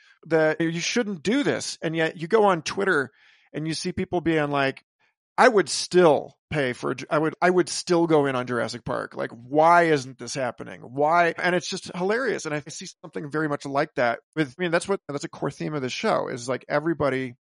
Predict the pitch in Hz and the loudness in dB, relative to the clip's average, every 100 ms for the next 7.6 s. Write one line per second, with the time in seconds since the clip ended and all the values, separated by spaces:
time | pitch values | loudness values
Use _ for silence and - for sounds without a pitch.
0 | _ _ _ _ 127 135 151 147 - - | _ _ _ _ -6 0 0 0 -6 -12
1 | - - 156 - - 170 170 156 139 143 | -12 -4 -4 -4 -4 -2 0 -2 -2 0
2 | 147 127 127 - 123 - 151 143 131 123 | 0 -2 -6 -14 -14 -4 -2 0 -2 -4
3 | 117 - - _ _ - 127 120 - 147 | -6 -12 -16 _ _ -8 -4 -2 4 6
4 | 156 143 131 127 131 143 127 131 139 131 | 6 2 -2 -4 -6 -8 -6 -4 -2 -2
5 | 123 120 - 117 165 196 180 156 147 143 | -4 -8 -10 -2 2 4 4 4 2 -2
6 | 135 _ - 139 131 131 - _ _ 143 | -8 _ 4 6 6 2 -4 _ _ -2
7 | 147 143 135 131 127 127 | 2 2 0 -2 -8 -12